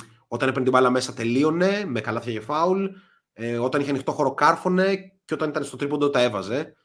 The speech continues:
Δεν υπάρχει κάτι που να μην μπορεί να κάνει ο Πάρκερ. Ο Γκριμάου το κατάλαβε χθες, ο Πάρκερ έπαιξε τριάντα τέσσερα λεπτά, τριάντα πέντε, κάτι τέτοιο. Τέλειωσε με είκοσι πέντε πόντους, ε, τον αγώνα. Ε,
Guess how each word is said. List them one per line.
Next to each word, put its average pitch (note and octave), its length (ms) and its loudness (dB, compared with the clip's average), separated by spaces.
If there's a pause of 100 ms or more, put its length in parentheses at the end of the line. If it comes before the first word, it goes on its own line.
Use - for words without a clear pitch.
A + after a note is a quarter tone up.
(200)
Δεν B2+ 100 0
υπάρχει C3+ 300 0
κάτι B2 240 0
που A2 120 -8
να G#2+ 60 -4
μην G2+ 100 -6
μπορεί F#2+ 120 -8
να G2 80 -8
κάνει F#2+ 180 -12
ο F#2+ 40 -12
Πάρκερ. D#3 320 -2
Ο C3+ 40 2
Γκριμάου B2 300 2
το C#3 60 -6
κατάλαβε A#2+ 440 -4
χθες, B2+ 200 -12
ο B2+ 40 -18
Πάρκερ B2 220 -8
έπαιξε B2 340 -8 (200)
τριάντα G#2+ 220 -10
τέσσερα G#2 320 -12
λεπτά, G#2 240 -12
τριάντα F2+ 240 -16
πέντε, G2 280 -12
κάτι F#2+ 220 -14
τέτοιο. G2+ 240 -16
Τέλειωσε A2 220 -10
με A2+ 60 -10
είκοσι - 140 -18
πέντε G#2+ 160 -12
πόντους, G2 380 -16 (340)
ε, F2+ 340 -10
τον F#2 160 -8
αγώνα. D3+ 520 4 (360)
Ε, A2+ 600 0